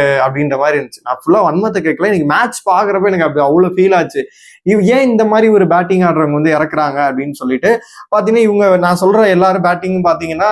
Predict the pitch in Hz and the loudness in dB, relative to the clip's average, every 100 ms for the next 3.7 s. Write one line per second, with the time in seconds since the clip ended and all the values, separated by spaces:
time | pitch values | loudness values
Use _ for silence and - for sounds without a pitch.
0 | 196 156 165 190 160 175 147 175 151 160 | 0 0 0 0 0 -2 -4 -2 0 0
1 | 170 160 170 180 151 156 160 139 185 160 | -2 -4 -4 -2 -4 -4 -4 -4 0 -2
2 | 139 156 143 151 143 131 131 - _ - | 0 0 0 -2 -4 -6 -10 -12 _ -4
3 | 147 147 143 135 131 127 | -2 0 0 -2 -4 -2